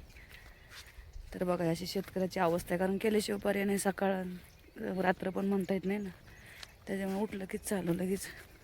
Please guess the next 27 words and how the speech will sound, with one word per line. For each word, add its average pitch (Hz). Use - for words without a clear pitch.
आणि 269
जरा 302
पातळ 269
बघा 269
ना 247
तुम्ही 233
असा, 214
हे 269
बघा 285
जवळ 277
टाकलं 285
असतं 262
आतापर्यंत 247
असं 254
उगवणार, 240
असं 190
गवत 294
किती 247
दाट 214
उगवणार 190
आहे, 175
जसं 190
काय 170
जाऊचं 233
सारखंच 254
झालं 240
इथं. 220